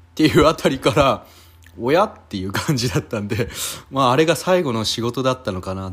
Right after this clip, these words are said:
あのパソコンのね、っていうふうに思っております。本当にあのパソコン、もうね、パソコン、やっぱね、すっげえお世話になったから、なんかちょっと、あー、なんか寂しいなっていう思いがすごいあってですね。なんか、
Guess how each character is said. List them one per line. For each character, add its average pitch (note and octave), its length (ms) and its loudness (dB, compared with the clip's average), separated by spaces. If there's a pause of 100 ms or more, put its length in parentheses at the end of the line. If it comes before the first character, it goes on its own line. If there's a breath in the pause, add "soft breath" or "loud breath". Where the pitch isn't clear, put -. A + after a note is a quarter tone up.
あ G2+ 120 -10
の G2 160 -8
パ G2 160 -8
ソ - 80 -14
コ G2+ 120 -8
ン F#2+ 80 -8
の F#2 60 -8
ね、 G#2+ 240 -8
っ - 120 -20
て G#2+ 100 -8
い G#2 60 -4
う G2+ 40 -4
ふ F2+ 80 -8
う G2 60 -8
に F2+ 220 -12 (180)
思 A2 160 -4
っ G2+ 40 -10
て G2+ 80 -10
お F2+ 40 -6
り F2+ 60 -12
ま E2 160 -14
す。 - 160 -20 (560 loud breath)
本 D#3 120 -2
当 E3 80 2
に E3 140 0
あ C#3 100 0
の C#3 100 0
パ C3+ 160 0
ソ C#3 80 -4
コ D3 280 2
ン、 C3 80 -4
も A2+ 120 0
う - 20 -2
ね、 G#2 100 -2
パ A2 160 -8
ソ C3+ 100 -6
コ F3 280 2
ン、 E3+ 120 -4 (840 loud breath)
や A#2+ 160 -2
っ C3+ 40 -2
ぱ A2+ 140 0
ね、 A2+ 120 -6
す - 180 -8
っ A2+ 60 -8
げ E3+ 100 -4
え - 20 2
お C#3 80 -2
世 D3+ 120 -6
話 C3 80 -2
に B2+ 60 -2
な A#2+ 40 -4
っ - 40 -8
た G2+ 380 -6 (320)
か G2+ 140 -8
ら、 G2 560 -2
な B2 100 -8
ん - 20 -8
か A2 120 -6
ち - 80 -6
ょ - 20 -4
っ B2+ 40 -8
と、 F#2+ 380 -6 (720 loud breath)
あ A2 300 -4
ー、 - 20 -4
な A2+ 100 -4
ん G2+ 40 -8
か G#2+ 100 -10
寂 A2+ 220 -6
し A#2+ 180 -2
い A2 40 -2
な G#2 200 -2
っ F2+ 60 -12
て - 80 -12
い G2+ 40 -6
う G2+ 60 -6
思 G2 200 -6
い F#2 40 -10
が F2+ 100 -12
す - 160 -8
ご A#2 140 0
い G#2 40 -2
あ F#2+ 60 -4
っ F2+ 40 -10
て - 160 -18
で E2 100 -14
す - 100 -14
ね。 F#2+ 460 -8
な G#2+ 160 -8
ん G2+ 40 -10
か、 F#2 340 -10